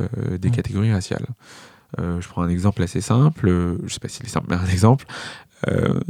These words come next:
Speaker 1: je révisais mon cours, euh, sur l'hypertension artérielle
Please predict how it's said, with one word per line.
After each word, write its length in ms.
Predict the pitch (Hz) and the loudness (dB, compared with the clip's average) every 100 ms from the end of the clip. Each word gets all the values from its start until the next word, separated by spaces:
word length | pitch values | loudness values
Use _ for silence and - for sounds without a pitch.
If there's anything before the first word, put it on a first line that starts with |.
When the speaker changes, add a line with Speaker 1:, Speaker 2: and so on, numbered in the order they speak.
| - _ _ _ _ _ - | -6 _ _ _ _ _ 2
Speaker 1:
je 100 | 101 | 4
révisais 320 | 101 92 107 | 4 4 2
mon 160 | 101 | 2
cours, 460 | 85 - 104 120 104 | 0 2 4 4 4
euh, 1120 | 85 - - - 82 92 92 90 90 90 90 90 | 2 0 -2 -2 -2 -2 -2 -2 -2 -2 -2 -4
sur 160 | - 101 | 0 0
l'hypertension 500 | 95 90 90 87 92 | 2 0 0 0 -2
artérielle 560 | 87 73 - 120 170 | -2 -6 0 2 2